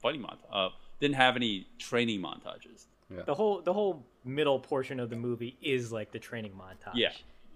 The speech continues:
Speaker 3: And then, oddly enough, at the end, we get a fight montage.
Speaker 1: Yeah, yeah, yeah. It, it's
Speaker 2: Right,
Speaker 1: funny.
Speaker 2: right, right.
Speaker 1: Um, yeah. So the, this movie, uh, the, the Kung Fu Kid, features Jaden Smith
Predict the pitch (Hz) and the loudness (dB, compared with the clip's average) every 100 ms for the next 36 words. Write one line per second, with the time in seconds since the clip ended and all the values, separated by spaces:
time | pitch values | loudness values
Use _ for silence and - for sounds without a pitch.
0 | - 135 139 131 131 147 139 139 127 127 | -6 0 2 2 6 8 8 6 4 2
1 | 127 120 120 120 120 113 117 110 107 - | 2 0 -2 -2 -2 -2 -2 -2 -4 -12
2 | - - 139 127 - 104 180 - - 117 | -20 -4 0 0 -4 -12 -12 -16 -14 -4
3 | 151 165 120 104 101 87 85 76 98 101 | 0 2 2 2 0 -2 -4 -4 -4 -6
4 | - 98 87 101 82 80 - - - _ | -8 -8 -4 -2 -4 -8 -8 -14 -18 _
5 | - 127 123 117 117 - - - 151 139 | -14 -8 -4 -4 -4 -8 -18 -8 -2 -2
6 | 101 - 123 123 113 117 113 104 104 101 | -2 -2 -2 -2 0 2 2 0 -4 -2
7 | 175 - 117 98 95 90 87 101 90 87 | -2 0 0 0 -2 -4 -6 -10 -10 -6
8 | 90 90 92 90 98 95 107 - 90 85 | -4 -2 -2 -4 -4 -4 -6 -2 0 0
9 | - - - - _ - - - 117 - | -4 -20 -20 -20 _ -20 -18 -4 -4 0
10 | 120 107 98 107 135 143 - 95 98 | -2 -2 0 2 2 -4 -2 -2 -4